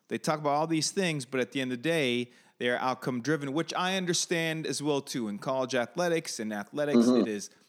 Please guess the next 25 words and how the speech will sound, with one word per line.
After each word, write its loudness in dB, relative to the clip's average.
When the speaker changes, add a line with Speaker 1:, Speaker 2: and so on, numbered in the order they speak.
Speaker 1:
high -2
pressure. -2
It -4
is -6
everything -2
else. -6
What -2
advice 0
would -4
you 0
give, -4
uh, 0
for -8
coaches, -4
for -10
leaders, -4
for -12
partners, -4
et -8
cetera, -4
on -8
how -4
to -14
be -10
less -4